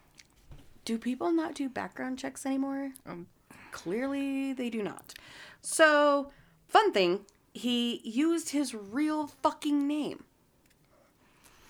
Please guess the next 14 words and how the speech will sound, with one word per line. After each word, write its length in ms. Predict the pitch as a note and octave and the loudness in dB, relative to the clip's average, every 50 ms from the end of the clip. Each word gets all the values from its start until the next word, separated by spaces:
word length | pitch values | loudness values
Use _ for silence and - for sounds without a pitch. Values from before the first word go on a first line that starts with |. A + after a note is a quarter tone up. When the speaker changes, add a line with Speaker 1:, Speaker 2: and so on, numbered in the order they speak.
| - - - - F#3 | -20 -20 -20 -14 -4
Speaker 1:
Let 280 | G3 A3+ D#4 E4 - - | 2 2 2 2 2 0
that 220 | B3+ C#4 D#4 D4+ - | 0 0 0 0 0
fucking 400 | - - C4+ C4+ - - E4 - | 0 0 2 2 2 0 0 0
sink 300 | - - G#3 F#3+ F3 - | 0 0 0 0 0 -2
in. 200 | D3 D#3 - - - | -4 -4 -6 0 2
Speaker 2:
And 220 | C4 C#4+ D#4 D#4+ | 4 4 6 6
he'd 220 | D#4+ D#4+ D#4 B3+ B3 | 6 6 4 4 4
been 200 | C4 B3+ B3 B3 | 4 4 6 6
on 340 | A#3+ A#3+ A#3 A#3 A#3 A3+ | 4 4 4 2 0 0
the 400 | A3+ A3+ G#3+ G3+ F#3 F#3+ G3 G#3 - - _ _ _ _ _ _ _ _ _ _ _ _ _ | 2 4 4 4 4 4 2 0 -4 -8 _ _ _ _ _ _ _ _ _ _ _ _ _
top 260 | - F#3 F3+ F#3 F#3 | 0 0 0 0 0
ten 280 | - - A3 A3 A3+ A#3 | 0 0 2 2 4 4
most 260 | A3+ A#3 B3 - - | 4 2 2 0 0
wanted. 320 | G#3 F3+ F3 F3 G3 G#3 | 0 0 2 0 -2 -4